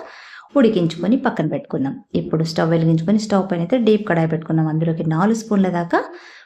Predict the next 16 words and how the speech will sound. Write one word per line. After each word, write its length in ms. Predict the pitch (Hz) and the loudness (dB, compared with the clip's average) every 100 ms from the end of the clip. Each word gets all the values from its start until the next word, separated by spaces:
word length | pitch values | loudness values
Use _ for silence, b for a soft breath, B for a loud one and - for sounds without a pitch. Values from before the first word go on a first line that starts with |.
| B - | B -2
ఆయిల్ 200 | 180 170 | 0 0
అయితే 160 | 165 180 | 0 0
వేసుకుందాం. 480 | 165 160 - 160 196 214 | -2 -4 -2 0 2 2
నేనైతే 420 | 202 226 202 202 392 - _ _ _ 208 | 4 4 4 2 -2 -4 _ _ _ 0
పల్లీల 280 | 180 170 170 | 2 2 2
ఆయిల్ 140 | 165 156 | 2 0
అయితే 160 | 165 170 | 0 0
వేసుకున్నా. 440 | 156 156 - 196 240 | 0 -2 -2 4 4
మీరు 140 | 220 - | 4 2
కావాలనుకుంటే 640 | 165 160 156 160 165 165 294 - - | 0 2 0 -2 -4 -2 -2 -4 -4
సన్‌ఫ్లవర్ 500 | 202 170 165 160 156 170 | 0 0 0 -2 -2 -2
కూడా 100 | 190 | -2
తీసేసుకోవచ్చు. 640 | 156 - - - 160 - 330 - 226 | -4 -6 -10 -8 -8 -6 -8 -2 2
ఆయిల్ 220 | 214 202 196 | 4 2 2
కొద్దిగా 360 | 202 - 196 214 | 0 0 2 2
వేడెక్కిన 400 | 185 170 160 - | 2 0 -2 -4